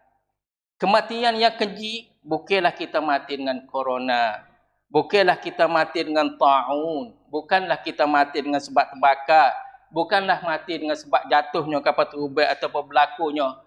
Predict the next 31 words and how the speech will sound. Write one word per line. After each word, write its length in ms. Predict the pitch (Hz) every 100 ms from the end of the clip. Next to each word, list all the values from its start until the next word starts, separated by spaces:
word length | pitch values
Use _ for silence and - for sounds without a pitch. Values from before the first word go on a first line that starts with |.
| _ _
kot 240 | - 147 -
obat 240 | 135 147 151
head, 320 | 131 156 127
hal 160 | 151 -
kereta 320 | 143 - 135
api 240 | - 143
dan 160 | 135 143
sebagainya. 560 | 143 139 143 135 120 113 _ _ _ _
Akan 320 | 143 - 147
tetapi 560 | - - 143 - 147 139
kematian 560 | 147 143 139 131 139 135
yang 160 | 139
keji, 480 | 131 127 127 139 -
ialah 560 | 160 185 233 233 247 -
seorang 400 | 220 202 220 208
itu 240 | 208 220
dia 160 | 202 196
mati 480 | 185 180 190 185 - _ _ _ -
dengan 480 | - 311 147 131 -
tiada 400 | 165 160 156 143
tauhid. 640 | - 131 - - 123 - _ _ _ _ _ _ _ _ _
Mati 400 | 156 160 - 185
hal 320 | 156 170 156
kada 240 | 160 147 -
hidup 320 | 143 139 143
syirik 480 | - 160 156 160 -
pada 240 | 135 131
Allah 400 | 135 131 135 131
Subhanahu 440 | 123 127 117 131 123
wa 40 |
taala. 280 | 117 123